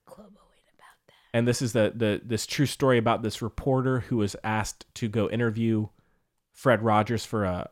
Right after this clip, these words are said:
Speaker 2: an expose. Or not expose. Is that, is that right?
Speaker 1: Nah.
Speaker 2: Something like that. A, a news piece.
Speaker 1: Uh.
Speaker 2: And the, the, the reporter's having,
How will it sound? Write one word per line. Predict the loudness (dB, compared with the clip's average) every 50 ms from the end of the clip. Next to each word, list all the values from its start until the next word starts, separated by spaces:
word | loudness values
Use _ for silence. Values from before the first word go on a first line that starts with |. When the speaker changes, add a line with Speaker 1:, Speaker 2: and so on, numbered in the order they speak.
| -10
Speaker 2:
an | -6 -4 -4
expose. | -4 -4 -2 -2 0 0 0 0 0 0 0 -2 -4 -8 _ -20 -20 -20 -20 -20 _ _ _ _ _ _ _ _ _ _ _ _ _ _ _ _ _ _ _ _ _ _ _ -6
Or | -4 -2
not | 0 0 -2 -2
expose. | -6 -8 -8 -10 -10 -8 -8 -8 -8 -10 -10 -14 -14
Is | -12 -10
that, | -10 -10 -12 _ _ _ _ -16
is | -12 -10
that | -10 -10
right? | -10 -10 -12 -12 -16 _ _ _ _ _
Speaker 1:
Nah. | -8 -6 -6 -6 -8 _ _ _ _ _ _ _ _ _ _ _ _
Speaker 2:
Something | -4 -2 -2 -2 -2 -4
like | -4 -6 -6
that. | -2 0 2 4 6
A, | 8
a | 8
news | 8 8 6 4
piece. | 0 -6 -6 -6 -6 -8 -8 -10 -12 -18 -20 -16 -12
Speaker 1:
Uh. | -12 -10 -12 -12 _ _ _ _ _ _ _ _ _ _ -2
Speaker 2:
And | 2 2 4 4 2 2 -2 -4 -8 _ _ _ _ -6
the, | -2 0 0 0 -2 -4 -6
the, | -6 -4 -2 -2 -2 -4 -8 -14 -16 -8
the | -4 -2 -2 -2
reporter's | -2 -4 -6 0 4 4 6 6 4 2 2
having, | 0 0 0 0 -2 -4 -8